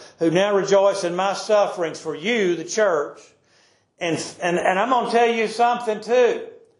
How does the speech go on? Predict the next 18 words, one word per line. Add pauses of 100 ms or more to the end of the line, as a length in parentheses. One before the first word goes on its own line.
(380)
And
we
proved
this
going
through
Acts,
if
you
remember. (500)
The
sufferings
they
bore
were
for
us
today.